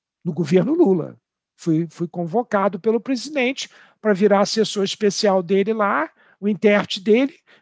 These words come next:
Então lá vou eu pro governo. Primeira experiência na minha vida em governo, num cargo alto, que o chefe, o único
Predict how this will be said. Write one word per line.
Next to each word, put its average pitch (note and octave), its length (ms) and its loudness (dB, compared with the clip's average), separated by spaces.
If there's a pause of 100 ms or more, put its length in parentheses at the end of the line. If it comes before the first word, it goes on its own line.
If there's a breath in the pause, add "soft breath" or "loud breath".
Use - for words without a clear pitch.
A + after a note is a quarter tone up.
Então C#4 180 4
lá D4+ 140 4
vou C4 240 2
eu B3 340 4 (360)
pro A3+ 140 2
governo. A#3 580 2
Primeira G3+ 360 -2
experiência A3+ 500 -4
na A3 120 -2
minha G#3+ 160 -2
vida F#3+ 260 -4
em C#4 80 -10
governo, D#4 520 2
num C4+ 160 -6
cargo C4 480 2
alto, G#3 380 4
que G#3 120 -12
o F#3+ 40 -6
chefe, A#3 400 -2
o A#3 40 -8
único D4+ 180 -10